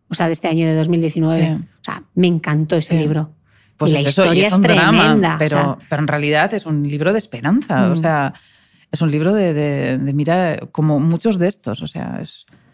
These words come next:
Speaker 2: Eso. Y entonces, en el, en el caso este de cosas que los nietos deberían saber,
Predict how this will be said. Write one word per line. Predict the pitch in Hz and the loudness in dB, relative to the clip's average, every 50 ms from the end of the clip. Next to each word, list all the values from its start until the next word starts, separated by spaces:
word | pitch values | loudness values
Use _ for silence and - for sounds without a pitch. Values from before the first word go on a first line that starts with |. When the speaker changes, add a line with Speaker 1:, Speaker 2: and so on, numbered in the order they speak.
| _ _ _ _ - | _ _ _ _ -12
Speaker 2:
Eso. | 185 160 - - - | -10 -8 -8 -8 -6
Y | - 156 170 | -2 0 0
entonces, | 165 160 175 185 220 - - | 2 2 2 0 0 -4 -2
en | - 151 156 151 | -4 -2 0 0
el, | 151 147 143 147 - - | 0 0 -2 -2 -4 -2
en | 151 151 | -2 -2
el | 143 139 | 0 0
caso | 135 120 - 220 214 | -2 -2 0 0 -2
este | 220 - 240 | 0 0 0
de | 240 226 214 | 0 0 0
cosas | - 220 214 220 208 | 0 -2 -2 -2 -2
que | - 208 | -2 -2
los | 202 196 | 2 2
nietos | 208 208 208 190 | 2 2 2 2
deberían | 196 190 190 185 185 180 180 180 | 0 0 2 2 2 2 2 0
saber, | - - 170 170 180 175 175 185 | 0 0 2 4 4 2 2 -2